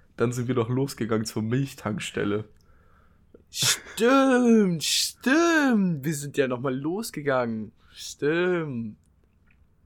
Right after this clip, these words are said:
Speaker 2: Ich hab keine Ahnung mehr, wo die war.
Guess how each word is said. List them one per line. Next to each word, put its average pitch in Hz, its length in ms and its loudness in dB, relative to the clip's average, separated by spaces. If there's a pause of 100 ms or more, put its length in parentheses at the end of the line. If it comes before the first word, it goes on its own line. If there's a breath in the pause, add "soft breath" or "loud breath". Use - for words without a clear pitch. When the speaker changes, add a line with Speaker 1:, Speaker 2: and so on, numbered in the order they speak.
(540)
Speaker 2:
Ich - 380 -6
hab 131 240 -4
keine 127 240 0
Ahnung 123 220 0
mehr, 120 180 -2
wo 120 80 -4
die 117 140 -4
war. 110 280 -2